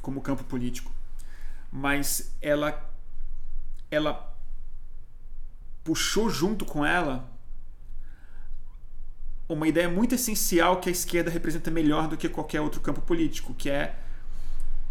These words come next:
a da comunidade, a da solidariedade coletiva.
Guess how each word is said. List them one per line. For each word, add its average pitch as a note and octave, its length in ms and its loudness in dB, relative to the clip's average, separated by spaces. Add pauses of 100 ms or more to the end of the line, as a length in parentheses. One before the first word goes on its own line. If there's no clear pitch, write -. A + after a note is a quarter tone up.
(280)
a D3 100 4
da - 260 2 (1160)
comunidade, D3+ 840 2 (140)
a C#3+ 60 -4
da C#3 120 -2
solidariedade D#3 800 2
coletiva. C#3+ 640 -2